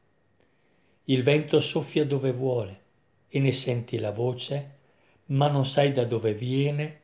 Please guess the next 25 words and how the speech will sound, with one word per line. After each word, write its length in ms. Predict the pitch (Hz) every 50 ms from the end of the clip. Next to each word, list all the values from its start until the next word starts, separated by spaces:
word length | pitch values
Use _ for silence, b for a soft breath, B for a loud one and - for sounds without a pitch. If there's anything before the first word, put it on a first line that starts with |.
| _ _ _ -
né 260 | 123 131 147 147 135
dove 300 | 131 135 120 131 127 117
va. 280 | 113 113 - - - _ _ _ _ _ _ _ _ _ _ _ _ _ _ _ _ _ _ _ -
Così 520 | - 175 156 135 131 156 170 180 - -
è 180 | - 151 147 -
chiunque 880 | - - 151 120 101 101 101 101 - - - 127 123 135 - - _
è 120 | - 143 131
nato 360 | 127 131 139 143 - - 165
dallo 360 | 151 139 139 139 139 135 139
Spirito." 800 | 135 - - - - 110 104 101 104 107 - - - 120 120 - _ _ _ _ _ _ _ _ _ _ _ _ _ _ _ _ _ _ _ _ _ _ _
Gli 180 | - 156 156 160
replicò 560 | 160 175 - - 180 175 170 - - 139 139
Nicodemo: 720 | 139 143 139 - 156 151 123 113 101 98 98 101 104 101 - _ _ _ _ _ _ _ _ _ _ _ _ _ _ _ _ _ _
"Come 260 | - - 180 190 185
può 200 | 147 - - 185
accadere 580 | 196 185 - - 127 110 110 113 107 107 110 -
questo?" 580 | - - 113 107 110 - - - - 110 - - _ _ _ _ _ _ _ _ _ _ _ _ _ _ _ _ -
Gli 140 | 131 131 127
rispose 540 | 135 131 131 - - 131 123 120 123 120
Gesù: 440 | 113 113 117 113 - - 113 117 - - _ _ _ _ _ _ _ _ _ _ _ _ _ _ _ _ _ _
"Tu 160 | - 156 156
sei 260 | 147 - - 147 143
maestro 520 | 139 131 123 127 131 123 - - - 127
di 100 | 120 120
Israele 800 | 117 107 104 107 104 104 104 104 107 110 113 120 135 139 - -